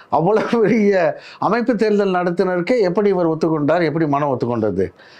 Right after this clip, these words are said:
அதெல்லாம் வந்துன்னா, இந்த சூழ்நிலையை சமாளிப்பதற்காண்டி பழிவோட்டு பேசிட்டு அலைகிறார். சொல்ல புரியுதுங்களா? ஒற்றை தலைமை வந்த பிறகு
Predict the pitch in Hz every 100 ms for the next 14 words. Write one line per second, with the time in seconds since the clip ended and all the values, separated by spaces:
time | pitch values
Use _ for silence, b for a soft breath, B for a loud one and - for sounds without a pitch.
0 | B - 95 104 110 117 156 202 180 165
1 | 147 135 113 120 147 147 B B B 120
2 | 131 127 151 196 202 170 139 120 127 143
3 | 135 131 117 110 120 123 120 101 107 135
4 | 139 B B B 135 175 226 196 151 139
5 | 123 113 107 101 95 85 85 _ _ -
6 | 143 135 117 110 123 180 143 131 175 170
7 | 160 147 117 117 120 104 101 98 147 170